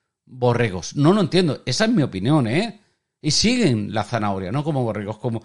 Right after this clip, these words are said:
como burros, ¿no? Porque el burro sigue la zanahoria que le ponen delante, el palito con la zanahoria. Entonces,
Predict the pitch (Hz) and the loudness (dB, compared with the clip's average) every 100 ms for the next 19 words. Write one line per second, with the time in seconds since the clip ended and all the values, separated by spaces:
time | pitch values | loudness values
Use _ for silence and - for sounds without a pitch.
0 | - - - 101 104 120 165 113 139 175 | -14 -20 -10 -6 -2 0 0 0 0 -2
1 | 110 95 110 127 123 135 120 113 110 104 | -4 -4 -4 -2 -2 -2 -2 -2 -2 -4
2 | 104 101 104 104 _ - 110 98 117 113 | -4 -4 -6 -10 _ -10 -8 -6 -6 -4
3 | 104 101 101 110 _ - 123 113 - 110 | -6 -8 -10 -16 _ -6 -4 -2 0 0
4 | 131 131 120 104 - 101 92 90 85 - | 0 -2 -2 -4 -4 -8 -6 -8 -12 -16
5 | _ _ _ _ _ _ _ - 139 185 | _ _ _ _ _ _ _ -8 -4 -4
6 | - | -8